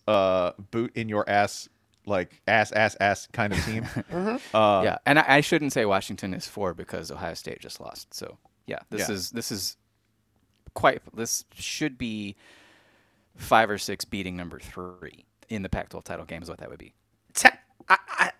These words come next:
Speaker 3: I, I have a hard time dealing with Texas because I'm like, I think they probably have,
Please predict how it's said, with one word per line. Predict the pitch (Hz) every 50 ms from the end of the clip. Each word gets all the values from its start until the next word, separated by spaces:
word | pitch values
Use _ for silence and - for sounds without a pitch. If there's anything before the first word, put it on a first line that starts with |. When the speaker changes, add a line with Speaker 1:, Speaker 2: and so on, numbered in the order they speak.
| - - _ _
Speaker 3:
I, | 185 185 -
I | - 202 240
have | 254 277 262
a | 247 214
hard | - - 208 202 196 180
time | - 202 180 175 160
dealing | 156 175 175 170 165 160
with | 151 123 -
Texas | - 180 185 - - 135 131 - -
because | - 160 151 - 165 156
I'm | 165 165 156
like, | 160 156 143 139 - - _ _ _ _ _ _ _ - - _ _ -
I | 160 185
think | 175 - - 233 277 247 -
they | 226 214 190
probably | - - - 202 240 - - 277 190 170 160 151
have, | - 175 180 175 175